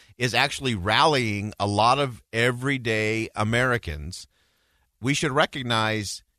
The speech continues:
just how absolutely frustrated the voters of this country are with Washington and the political class that, that lives there and thrives there.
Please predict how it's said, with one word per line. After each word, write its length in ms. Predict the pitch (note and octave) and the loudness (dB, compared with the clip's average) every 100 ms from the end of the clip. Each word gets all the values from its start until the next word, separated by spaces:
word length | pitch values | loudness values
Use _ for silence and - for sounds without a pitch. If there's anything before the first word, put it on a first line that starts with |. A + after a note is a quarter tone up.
| - | -12
just 240 | D3 - | -10 -8
how 240 | - B2+ - | 0 0 2
absolutely 800 | B2 C3+ - B2+ A2+ A#2 - G#2+ | 0 0 -2 -6 -4 -6 -6 -8
frustrated 1000 | F2+ - - B2+ - - G#2 E2 D#2 - _ _ _ _ | -10 -16 -6 -6 -6 -6 -4 -4 -6 -12 _ _ _ _
the 100 | G#2 | -6
voters 380 | F#2 A#2+ A#2+ G#2+ | 0 0 2 -2
of 120 | F#2+ | -4
this 160 | E2 F2+ | -6 -8
country 340 | - G#2+ G2 | -6 -6 -4
are 160 | F2+ F#2+ | -2 -2
with 200 | F2+ E2 | -2 -4
Washington 580 | E2+ G2 - F#2+ E2+ F2 | 0 0 0 -4 -4 -4
and 160 | E2 | -4
the 60 | E2+ | -6
political 500 | D#2 F2 F2+ E2+ D#2+ | -6 -6 -6 -6 -10
class 480 | - F2+ E2 E2 - | -8 -6 -4 -6 -8
that, 200 | E2 D2+ _ | -10 -10 _
that 220 | - E2+ | -8 -6
lives 280 | D#2+ F#2 D#2+ | -4 -4 -4
there 160 | F#2+ D#2 | -4 -2
and 140 | C#2+ | -4
thrives 420 | - F2+ F#2 E2 | -4 -2 0 -2
there. 300 | - D2 C#2 | -6 -8 -10